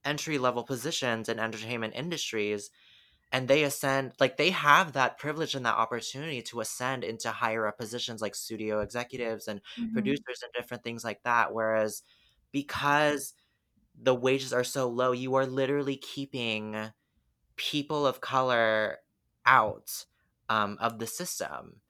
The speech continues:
Speaker 1: And
Speaker 2: Yeah.
Speaker 1: so, I mean, the moral of the story is the whole system just needs to be dismantled, burned to the ground, and just a new fan-, foundation has to be built because I just feel like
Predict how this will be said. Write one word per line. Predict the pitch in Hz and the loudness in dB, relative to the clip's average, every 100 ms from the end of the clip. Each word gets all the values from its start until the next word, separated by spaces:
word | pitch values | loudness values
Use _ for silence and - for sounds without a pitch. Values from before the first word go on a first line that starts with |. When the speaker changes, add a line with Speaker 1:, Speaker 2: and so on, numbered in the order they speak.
| - | -8
Speaker 1:
And | 127 | -2
Speaker 2:
Yeah. | 277 | 2
Speaker 1:
so, | 139 123 120 117 - - _ _ - | 4 4 4 2 -6 -12 _ _ -4
I | 135 | -2
mean, | 131 127 120 113 107 - _ _ _ _ _ _ _ _ _ | -2 -2 -2 -2 -8 -16 _ _ _ _ _ _ _ _ _
the | 139 127 139 | -12 0 2
moral | 147 180 196 175 | 4 6 6 6
of | |
the | 156 | 2
story | - 120 113 117 | -2 0 0 0
is | 120 120 110 - - _ | 0 -2 -8 -16 -20 _
the | 117 | -6
whole | - 143 151 | -4 -4 -4
system | 147 123 - 117 104 | -4 -10 -6 -4 -4
just | 107 - | -8 -10
needs | 113 101 | -12 -12
to | - | -14
be | 90 | -14
dismantled, | 92 98 - 95 90 104 98 95 | -12 -12 -8 -8 -6 -6 -6 -6
burned | 101 104 | -8 -6
to | 101 | -8
the | |
ground, | 98 85 90 90 - | -6 -4 -4 -6 -10
and | 95 | -12
just | 98 - - - - - - | -12 -12 -16 -20 -20 -12 -8
a | |
new | 120 120 127 | -4 -2 -4
fan-, | 135 127 113 - _ | -2 -4 -6 -14 _
foundation | 120 113 110 101 - 104 | 2 4 2 -2 -2 -6
has | - 101 - | -4 -6 -6
to | - | -14
be | 95 90 | -14 -12
built | 80 78 - | -8 -8 -8
because | 107 120 113 | -12 -12 -10
I | 104 | -8
just | 107 120 - - | -8 -10 -12 -12
feel | 147 147 131 123 117 117 - - - - _ _ _ _ _ _ _ - | -6 -2 2 2 2 -2 -10 -20 -20 -20 _ _ _ _ _ _ _ 0
like | 123 117 110 - - | 4 4 2 -2 -12